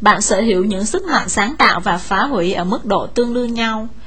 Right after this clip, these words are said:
Cả hai bổ sung cho nhau và không thể được xét đoán bởi những tiêu chuẩn thông thường về tốt và xấu. Mỗi cái có thời điểm của nó.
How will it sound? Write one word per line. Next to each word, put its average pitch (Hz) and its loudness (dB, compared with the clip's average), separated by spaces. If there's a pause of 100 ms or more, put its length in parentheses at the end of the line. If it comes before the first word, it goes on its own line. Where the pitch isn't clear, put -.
(360)
Cả 185 2
hai 247 2
bổ 190 -2
sung 262 -2
cho 277 2
nhau 269 -2
và 185 0
không 285 -4
thể 190 0
được 190 0
xét 262 -4
đoán 220 -2
bởi 190 2
những 202 -4
tiêu 285 -2
chuẩn 202 -2
thông 277 -4
thường 208 -2
về 170 -4
tốt 202 -2 (100)
và 170 -4
xấu. 185 -2 (640)
Mỗi 185 0
cái 196 0
có 254 -6
thời 285 0
điểm 175 0
của 170 -6
nó. 185 -6